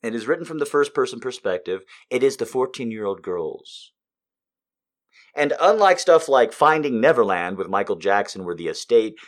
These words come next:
is trying to tamp it down or say it never happened, the estate, the David Bowie estate, knows that this fourteen-year-old girl has evidence that her and David Bowie were together.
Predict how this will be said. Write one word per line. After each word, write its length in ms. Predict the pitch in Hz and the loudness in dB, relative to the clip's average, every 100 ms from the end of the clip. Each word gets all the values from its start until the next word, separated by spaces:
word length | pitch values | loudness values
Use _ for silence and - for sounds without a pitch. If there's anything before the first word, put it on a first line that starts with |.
| _ | _
is 160 | 101 - | -6 -2
trying 280 | 123 104 | 0 0
to 60 | 95 | -2
tamp 320 | - 127 117 | -6 -4 -2
it 120 | 101 | -2
down 260 | 113 110 101 | 0 2 2
or 40 | |
say 220 | 87 104 92 | -2 0 0
it 120 | 90 | 0
never 220 | 95 85 | -2 -2
happened, 680 | 127 135 - 78 78 85 _ _ - - | 2 2 2 -4 -6 -18 _ _ -20 -12
the 200 | 127 151 | 0 6
estate, 460 | 147 - 226 180 - | 6 8 8 8 4
the 60 | |
David 320 | 113 156 139 110 | 6 6 6 6
Bowie 280 | 135 127 | 6 8
estate, 460 | 113 - 170 139 131 - - | 4 4 6 6 4 -8 -10
knows 640 | 151 185 185 156 131 127 | 6 10 12 12 12 8
that 160 | 127 113 | 4 4
this 160 | 113 | -2
fourteen-year-old 720 | - 120 - 117 101 95 92 | 2 2 2 -2 0 2 2
girl 280 | 113 107 92 | 2 4 4
has 240 | 90 85 | 2 0
evidence 460 | 90 78 76 76 69 | 0 -2 -2 -6 -8
that 140 | 80 | -8
her 140 | 82 80 | -6 -6
and 80 | 76 | -4
David 260 | 76 71 | -6 -6
Bowie 220 | 71 69 | -8 -10
were 100 | 67 | -12
together. 500 | 69 80 - - - | -16 -18 -16 -16 -20